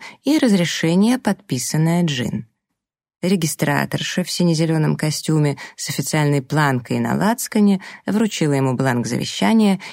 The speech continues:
и показала, как пользоваться машиной автоматического засвидетельствования. Она заговорщически улыбнулась и сказала:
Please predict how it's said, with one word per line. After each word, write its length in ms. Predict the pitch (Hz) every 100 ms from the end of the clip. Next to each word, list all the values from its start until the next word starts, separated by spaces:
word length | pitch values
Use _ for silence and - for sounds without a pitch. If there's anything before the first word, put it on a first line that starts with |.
| -
и 100 | 220
показала, 800 | 220 196 - 151 135 165 220 202
как 240 | - 139 -
пользоваться 580 | 170 180 160 143 -
машиной 540 | 135 127 - 185 190 170 - -
автоматического 1080 | 240 - 214 170 147 156 156 - - 185 180
засвидетельствования. 1160 | 170 - 220 208 208 - 107 - - 214 - - _ _ _ _ -
Она 320 | 139 156 -
заговорщически 920 | 143 151 151 147 - - 127 - -
улыбнулась 680 | 117 110 123 202 233 226 -
и 60 |
сказала: 560 | 139 - 143 123 - -